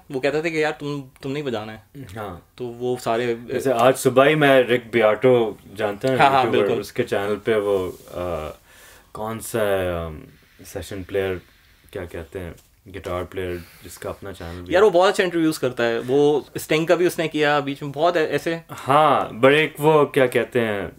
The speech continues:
Speaker 2: यार, I'm, I don't know why I'm forgetting the name, but it's टिम पेयर्स।
Speaker 1: हम्म।
Speaker 2: टिम पेयर्स के साथ बैठा है।
Speaker 1: हम्म।
Speaker 2: तो बात यही हो रही है कि मतलब, अ, एक टाइम आ गया था
Speaker 1: हम्म।
Speaker 2: नाइंटीज़ में, क्योंकि वेस्ट में तो
Speaker 1: हम्म।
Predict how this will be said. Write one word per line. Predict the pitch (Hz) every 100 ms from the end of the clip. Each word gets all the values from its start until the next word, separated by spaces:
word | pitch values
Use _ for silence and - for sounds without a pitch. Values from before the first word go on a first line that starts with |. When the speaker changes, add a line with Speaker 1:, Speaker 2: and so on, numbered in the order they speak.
| _ -
Speaker 2:
यार, | 90 98 104
I'm, | 95 - - 98
I | 95
don't | 98 98
know | 95
why | 95
I'm | 92
forgetting | 95 95 95
the | 92
name, | 117 - - - _ -
but | 120 110 -
it's | 143
टिम | 175 165
पेयर्स। | 147 110 85 - - -
Speaker 1:
हम्म। | 135 117
Speaker 2:
टिम | 147 147
पेयर्स | 143 139
के | 131
साथ | 135 131
बैठा | 113 101 95
है। | 107 -
Speaker 1:
हम्म। | 143 131 123 - - - - - _ _
Speaker 2:
तो | 123 113 107 101
बात | 92 98 117 131
यही | 131 143
हो | 147 135
रही | 135
है | 151
कि | 147 151
मतलब, | 135 131 139 131 120 123
अ, | 117 107 98 87 82 - _ _ -
एक | 113 123 -
टाइम | 123 147 143
आ | 127
गया | 127
था | 127 139
Speaker 1:
हम्म। | 110
Speaker 2:
नाइंटीज़ | 104 104 127 117
में, | 107 110 - _ - - _ _ _ _
क्योंकि | 180 202
वेस्ट | 156 123 131 -
में | 175
तो | 170 175 170
Speaker 1:
हम्म। | 160 127 135 117